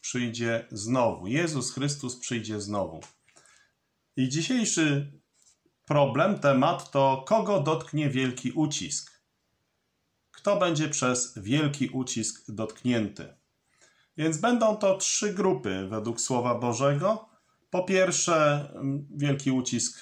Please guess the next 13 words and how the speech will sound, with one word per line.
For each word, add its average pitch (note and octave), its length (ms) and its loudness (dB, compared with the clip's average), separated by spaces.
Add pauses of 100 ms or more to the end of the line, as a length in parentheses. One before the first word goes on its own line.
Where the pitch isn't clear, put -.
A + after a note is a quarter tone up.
(160)
dotknie A#2+ 440 -2
całą G#2+ 380 2
ziemię. D3+ 460 0 (580)
Po C#3 140 2
drugie, A2+ 640 2 (200)
wielki B2 320 -2
ucisk A2+ 540 -2
dotknie A2+ 460 -4
naród A2+ 440 0
izraelski. A2 1040 -4 (260)
I B2 40 0
po C#3+ 180 -4
trzecie, B2 760 -4